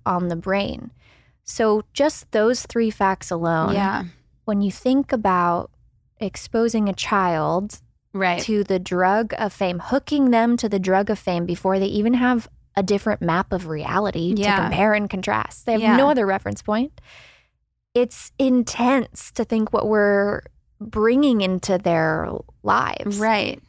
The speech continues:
Speaker 1: And I can almost guarantee you most parents are not maliciously trying to, to hurt
Speaker 2: Yeah.
Speaker 1: their kid.
Speaker 2: Yeah. I wanted to ask your thoughts
Speaker 1: Yeah.
Speaker 2: on the parents
Speaker 1: <laughs>
Speaker 2: of it all. 'cause
Speaker 1: Right.
Speaker 2: it's a huge factor.
Speaker 1: Yeah. I mean,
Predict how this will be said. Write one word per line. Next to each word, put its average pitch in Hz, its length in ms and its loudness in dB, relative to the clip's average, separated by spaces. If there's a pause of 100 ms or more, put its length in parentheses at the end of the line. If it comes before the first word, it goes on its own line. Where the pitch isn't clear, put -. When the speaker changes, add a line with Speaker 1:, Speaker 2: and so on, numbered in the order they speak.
Speaker 1:
And 247 140 2
I 262 100 2
can 269 160 -4
almost 262 280 0
guarantee 285 320 -2
you 302 80 2
most 285 280 0
parents 320 480 -4 (220)
are 226 120 2
not 233 280 2
maliciously 233 800 2
trying 240 400 2
to, 214 280 -4
to 214 80 -4
hurt 214 60 0
Speaker 2:
Yeah. 262 180 4
Speaker 1:
their 220 140 2
kid. 269 340 2
Speaker 2:
Yeah. 185 380 2
I 196 100 0
wanted 220 280 -2
to 190 40 -2
ask 170 400 -2 (140)
your 175 280 -2
thoughts 302 460 0
Speaker 1:
Yeah. 226 200 2
Speaker 2:
on 165 280 -6
the 190 80 -8
parents 175 760 -6 (160)
Speaker 1:
<laughs> 240 320 -2
Speaker 2:
of 175 180 0
it 165 80 0
all. 139 300 2
'cause 180 460 -6
Speaker 1:
Right. 262 240 4
Speaker 2:
it's 214 120 2
a 180 60 0
huge 175 420 -2
factor. 160 600 0 (120)
Speaker 1:
Yeah. 247 640 0 (140)
I 277 80 4
mean, 277 220 4